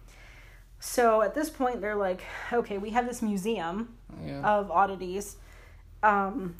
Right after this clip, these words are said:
Speaker 1: and it's called the Occult Museum," which is the one probably from the movie.
Speaker 2: Yeah.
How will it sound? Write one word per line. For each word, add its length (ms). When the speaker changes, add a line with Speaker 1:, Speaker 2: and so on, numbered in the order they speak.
Speaker 1:
and 120
it's 80
called 200
the 100
Occult 320
Museum," 560
which 180
is 160
the 160
one 240
probably 260
from 140
the 80
movie. 400
Speaker 2:
Yeah. 280